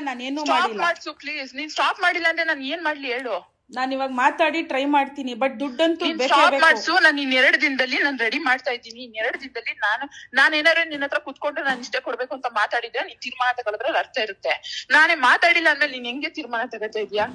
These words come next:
Speaker 1: ನಾನ್
Speaker 2: ಪ್ಲೀಸ್
Speaker 1: ತೀರ್ಮಾನ,
Speaker 2: ಸ್ಟಾಪ್
Speaker 1: ನನ್
Speaker 2: ಮಾಡ್ಸು.
Speaker 1: ಹತ್ರ ಆಗ್ತಾ ಇಲ್ಲ, ನನಗಿಲ್ಲ ಅಂದ್ರೆ ಅವ್ನ್ ಕೇಸ್
Speaker 2: ನೀನ್ ಎರಡ್
Speaker 1: ಹಾಕ್ತಿದ್ದಲ್ಲ.
Speaker 2: ದಿನದಲ್ಲಿ ಮಾಡ್ತಿದ್ದೆ ಅಂತ ಹೇಳ್ಬಿಟ್ಟು ಬಂದಿದ್ದೇನಲ್ಲ ಮೊನ್ನೆನೂ, ಪ್ಲೀಸ್ ಸ್ಟಾಪ್ ಮಾಡ್ಸು.
Speaker 1: ಆಯ್ತು,
Speaker 2: ಎರಡ್
Speaker 1: ನಾನ್
Speaker 2: ದಿನದಲ್ಲಿ
Speaker 1: ಮಾತಾಡ್ತೀನಿ, ಮಾತಾಡ್ತೀನಿ. ಹಲೋ?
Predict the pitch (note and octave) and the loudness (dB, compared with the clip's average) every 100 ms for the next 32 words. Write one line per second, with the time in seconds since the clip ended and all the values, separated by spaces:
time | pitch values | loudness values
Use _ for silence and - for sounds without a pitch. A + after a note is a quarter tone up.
0 | - F4+ G#4+ - G4 G#4 G#4 - D#4 F#4+ | -6 0 2 4 4 6 6 6 6 4
1 | G4+ G4+ G4+ G#4 D#4+ D#4+ G4 - G4 F4+ | 4 0 2 4 4 2 0 -2 0 0
2 | E4 F4 F#4 F#4+ F#4 F#4 F4+ F#4 G4+ G4 | 0 -2 -2 0 0 0 0 0 -4 -4
3 | G4+ F4+ D#4 F4+ F#4+ E4 C#4+ F#4+ - D#4 | 2 4 6 6 4 2 2 2 2 2
4 | D#4+ - F4 F4+ F4+ F#4 E4+ E4 E4 D4 | 2 0 -8 -8 -10 -6 -4 -4 -6 -8
5 | D4+ E4 D#4+ D#4+ D#4 B3+ B3+ D4 D#4 C#4 | -8 -8 -8 -4 -4 -4 -8 -10 -8 -10
6 | B3+ C#4 F4+ G#4 - B3 - B3 - C4+ | -8 -8 -6 -4 0 -2 -2 -8 -2 -2
7 | D#4 C#4 F#4 G4 F4+ C#4+ D4+ E4 F4+ F4+ | 0 -2 -2 2 2 6 4 6 4 2
8 | E4+ D#4 G4+ D#4+ B3+ C4 A#3 A#3 G3+ A3+ | -2 -4 -2 -2 -2 -4 -8 -12 -12 -2
9 | B3+ | 0